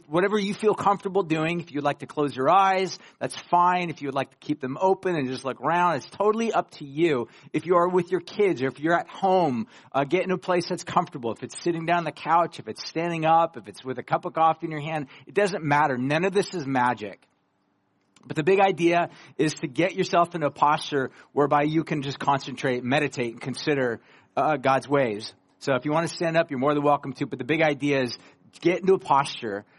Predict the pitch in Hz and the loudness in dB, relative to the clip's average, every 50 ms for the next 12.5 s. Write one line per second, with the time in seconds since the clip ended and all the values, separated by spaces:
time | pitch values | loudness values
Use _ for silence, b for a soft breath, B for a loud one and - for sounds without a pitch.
0 | b b b 123 139 131 139 135 131 135 147 143 143 143 151 156 160 151 147 - | b b b -2 2 2 4 2 2 0 -4 -6 0 2 2 4 4 2 -2 -4
1 | _ - 156 151 147 143 127 - 143 151 143 - 131 143 139 - - - 139 135 | _ -2 -2 0 2 0 -2 0 -4 -6 -4 -4 -4 -4 -4 -4 -2 0 0 0
2 | 127 - - - b b b b - 143 135 123 131 127 - - 131 120 113 113 | 0 -2 -8 -16 b b b b -2 -2 -2 0 -4 -12 -10 -6 -4 -4 -4 -4
3 | 113 - - 117 113 - - 147 135 123 117 107 101 110 - 143 135 135 123 123 | -8 -12 -12 -10 -10 -4 -2 -2 0 0 0 -2 -4 -6 -8 -6 -6 -4 -2 0
4 | 110 104 104 92 107 107 110 - - 160 143 - - _ _ b b b b - | 0 0 0 -2 -6 -10 -10 -8 -2 0 0 0 -2 _ _ b b b b -6
5 | - 131 131 120 117 110 123 120 120 117 - - - 123 120 120 110 - - 113 | -2 0 0 0 0 0 0 0 0 -2 -4 -12 -10 -8 -8 -8 -8 -6 -6 -8
6 | 107 107 113 104 101 104 - - 156 143 131 - B B B B B 156 160 - | -6 -4 -4 -2 -2 -2 -2 0 0 0 0 0 B B B B B -2 -2 -2
7 | 202 190 - - 196 185 165 175 170 151 147 165 165 156 147 135 127 123 117 123 | -6 -10 -2 0 0 2 2 0 -2 0 0 2 2 2 2 2 0 -2 -2 -2
8 | 139 151 156 156 160 160 156 147 139 131 _ 127 110 147 143 143 139 135 135 - | 0 2 4 4 4 4 2 0 -4 -12 _ -12 -6 -4 -2 -2 -2 -4 -6 -4
9 | - 143 135 127 147 143 139 135 139 139 139 - - - - 139 135 139 135 131 | -4 -4 -2 0 2 2 4 4 4 2 0 -4 -8 -8 -6 -4 -2 0 0 0
10 | 131 135 131 - - 143 135 - 139 135 131 131 127 - 131 127 127 131 131 131 | 0 -2 -4 -6 -10 -12 -10 -6 -4 -2 -2 -2 -2 -2 -4 -2 0 2 2 2
11 | 127 131 131 123 - B B B B B 127 120 165 175 - 214 208 202 180 - | 2 0 -2 -2 -4 B B B B B -6 -4 -4 -4 -4 -2 -2 -2 -2 -2
12 | - 156 160 160 156 143 117 107 107 107 | 0 0 2 2 2 0 -4 -6 -8 -12